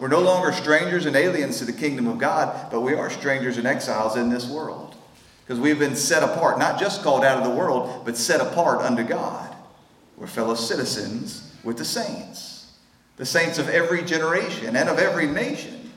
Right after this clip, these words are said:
It's healthy for us to remember this from time to time, that the church didn't begin with us.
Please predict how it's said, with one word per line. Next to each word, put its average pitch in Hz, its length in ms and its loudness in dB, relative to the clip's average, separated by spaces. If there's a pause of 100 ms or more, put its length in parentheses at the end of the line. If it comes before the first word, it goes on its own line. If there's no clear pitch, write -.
(600)
It's - 140 -8
healthy 190 300 2
for 135 180 -2
us 139 200 0
to 139 60 -2
remember 143 320 0
this 110 240 -4
from 117 200 -6
time 123 260 0
to 120 60 -2
time, 120 400 0
that 135 100 -10
the 139 60 -12
church 208 340 -4
didn't 160 220 -2
begin 143 280 -2
with 117 140 -4
us. - 580 -10